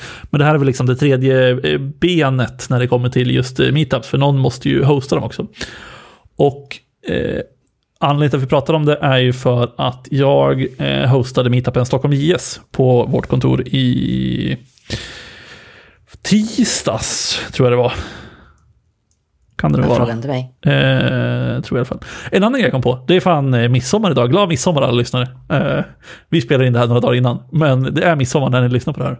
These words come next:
Speaker 1: förhoppningsvis. Så,
Speaker 2: Ah, okej.
Speaker 1: sidospår,
Speaker 2: Glad midsommar.
Speaker 1: sidospår, eh, avklarat. Eh, men, eh, meetups. Jag,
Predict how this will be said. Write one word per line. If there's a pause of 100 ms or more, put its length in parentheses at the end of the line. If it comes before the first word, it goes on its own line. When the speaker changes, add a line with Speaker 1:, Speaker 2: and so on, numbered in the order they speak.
Speaker 1:
förhoppningsvis. (600)
Så,
Speaker 2:
Ah,
okej.
Speaker 1:
sidospår,
Speaker 2:
Glad
midsommar.
Speaker 1:
sidospår, (300)
eh,
avklarat. (160)
Eh, (400)
men,
eh,
meetups. (1300)
Jag,